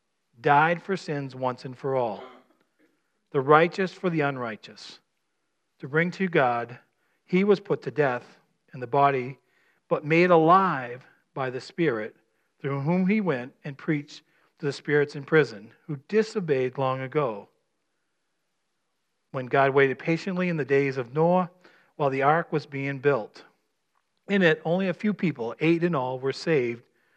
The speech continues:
through water. And this water symbolizes baptism that now saves you. Also not the removal of dirt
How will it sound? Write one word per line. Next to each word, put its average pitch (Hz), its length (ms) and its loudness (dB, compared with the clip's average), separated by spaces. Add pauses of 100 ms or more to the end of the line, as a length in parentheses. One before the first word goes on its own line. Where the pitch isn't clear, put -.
(140)
through 147 200 -2
water. 135 520 -2 (680)
And 147 140 -8
this 147 180 -8
water 160 300 0
symbolizes 139 720 0
baptism 131 720 -4 (880)
that 135 220 -2
now 143 320 -2
saves 196 580 -2
you. 101 240 -16 (840)
Also 190 400 2
not 175 320 0
the 180 120 -10
removal 151 440 0
of 113 100 -2
dirt 160 480 2